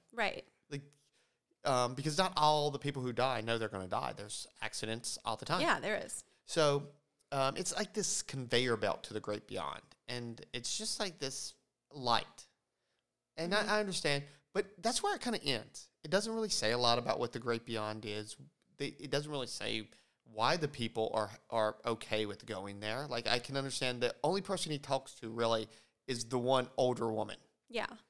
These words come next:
Speaker 2: Who, I mean
Speaker 1: Who's a hundred and eight.
Speaker 2: Yeah, she's at the end of her life. She's ready.
Speaker 1: Right.
Speaker 2: But, like, there's no other interaction. It's just left dead. It's left flat. And that's weird to me.
Speaker 1: Well, he runs down the conveyor belt and he hits a crowd.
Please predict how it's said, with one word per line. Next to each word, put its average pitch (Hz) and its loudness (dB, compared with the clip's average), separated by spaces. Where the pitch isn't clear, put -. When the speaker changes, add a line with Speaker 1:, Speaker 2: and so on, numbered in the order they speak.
Speaker 2:
Who, 202 -2
I 160 -4
mean 156 -4
Speaker 1:
Who's 262 0
a 247 4
hundred 240 0
and 214 -6
eight. - -8
Speaker 2:
Yeah, 208 -4
she's 196 2
at 214 4
the 208 -2
end 196 0
of 180 -8
her 185 -2
life. 196 0
She's 156 0
ready. 156 0
Speaker 1:
Right. 220 -6
Speaker 2:
But, 185 0
like, 160 2
there's 156 4
no 170 0
other 160 2
interaction. 123 0
It's - -6
just - -6
left 127 -2
dead. 90 -2
It's - -20
left 123 -6
flat. - -2
And 123 0
that's 160 2
weird 143 0
to - -2
me. 90 -8
Speaker 1:
Well, 339 8
he 302 2
runs 302 4
down 277 2
the 247 0
conveyor 220 2
belt 202 2
and 190 -4
he 190 -4
hits - -8
a - -18
crowd. - -4